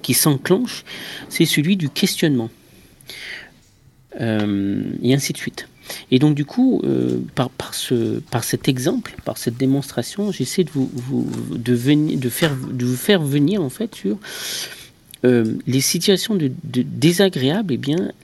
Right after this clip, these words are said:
essayez de les accueillir, mais laissez, vous laissez traverser par ces cré-, par ces sentiments de désagréable avant de tout de suite de vouloir les, les pousser, de les questionner. Parce qu'elles,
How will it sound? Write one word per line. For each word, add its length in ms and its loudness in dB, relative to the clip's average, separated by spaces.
essayez 640 4
de 160 0
les 280 4
accueillir, 580 0
mais 140 4
laissez, 420 2
vous 280 0
laissez 320 2
traverser 640 -2
par 180 -6
ces 200 -4
cré-, 360 -8
par 140 -4
ces 180 -2
sentiments 540 -2
de 140 -4
désagréable 680 0
avant 220 0
de 100 -2
tout 220 -4
de 60 -8
suite 200 -6
de 80 0
vouloir 380 0
les, 280 0
les 160 4
pousser, 640 2
de 140 -2
les 140 4
questionner. 720 0
Parce 180 -2
qu'elles, 260 0